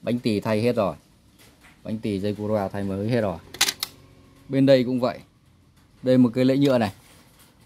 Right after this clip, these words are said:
Đấy, đây một cái nữa này, đây một cái nữa này. Đây.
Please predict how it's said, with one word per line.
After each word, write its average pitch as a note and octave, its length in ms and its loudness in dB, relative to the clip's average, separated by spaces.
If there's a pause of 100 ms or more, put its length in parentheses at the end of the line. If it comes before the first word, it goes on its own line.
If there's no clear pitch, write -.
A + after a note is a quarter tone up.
(720)
Đấy, G2 380 -2 (540)
đây B2+ 160 6
một A#2 100 2
cái A2 120 2
nữa B2 160 -2
này, G#2+ 160 -2 (500)
đây A2 120 -4
một G2+ 40 -4
cái G#2+ 120 -2
nữa A2+ 80 -4
này. G#2 120 -4 (340)
Đây. F2+ 120 -10